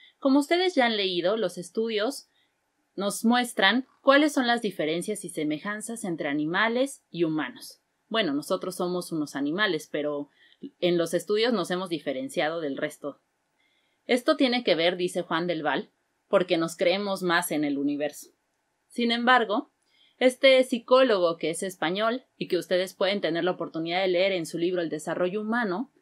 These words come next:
que les voy a anexar en los materiales adjuntos, documenta cuáles son las características que nos hacen diferentes del grupo principal que es más similar a nosotros, que son los simios.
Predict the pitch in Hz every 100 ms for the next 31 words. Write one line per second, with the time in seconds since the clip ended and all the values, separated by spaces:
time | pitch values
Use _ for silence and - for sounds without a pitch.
0 | _ _ _ _ _ - 160 156 160 190
1 | 185 185 151 - 180 165 143 156 143 151
2 | 160 170 190 240 - 294 277 254 233 -
3 | _ _ _ - 262 294 302 330 381 330
4 | 294 277 240 247 214 180 170 170 190 -
5 | - 269 254 190 180 214 240 240 202 165
6 | 151 170 185 233 - _ _ _ 165 190
7 | 226 262 254 294 226 175 180 - 170 196
8 | 180 170 185 196 220 202 160 156 156 147
9 | 143 214 214 - - 180 190 196 214 -
10 | 330 254 226 -